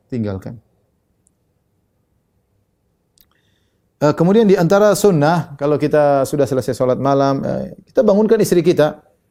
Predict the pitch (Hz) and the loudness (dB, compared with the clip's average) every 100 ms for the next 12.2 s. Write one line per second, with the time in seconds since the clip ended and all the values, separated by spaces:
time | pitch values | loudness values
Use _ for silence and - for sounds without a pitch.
0 | _ _ - 131 - - 131 127 156 165 | _ _ -6 -4 -4 -4 -2 0 0 0
1 | 147 131 135 127 127 156 139 175 180 175 | 0 -2 -2 -2 0 -2 -2 0 0 0
2 | 170 165 165 160 170 160 156 156 170 - | 0 -2 -4 -4 0 0 0 2 0 -2
3 | - _ _ _ - 175 143 147 151 147 | -14 _ _ _ -12 -8 -4 -2 -2 -2
4 | 135 139 147 139 135 143 139 127 - 151 | -2 -2 -2 -4 -4 -2 0 -2 0 -2
5 | 139 127 123 127 113 135 131 120 - _ | -2 -2 -2 -2 -4 -6 -6 -8 -8 _
6 | _ _ - 131 123 135 123 120 - 127 | _ _ -6 -4 -2 -4 -4 -6 -6 -8
7 | 120 139 - 117 127 123 131 143 139 131 | -6 -4 -2 -2 -2 0 0 0 -2 -6
8 | 127 131 131 135 123 131 139 139 143 135 | -4 -6 -4 -4 -4 -2 0 0 -2 -4
9 | - _ _ _ - 131 139 143 202 143 | -8 _ _ _ -4 0 0 -2 -2 0
10 | 139 - 131 135 208 208 165 202 196 190 | 0 0 -4 -2 0 2 2 2 2 2
11 | 202 190 - _ _ _ _ 156 156 151 | 0 -2 -6 _ _ _ _ -2 0 2
12 | 147 | 2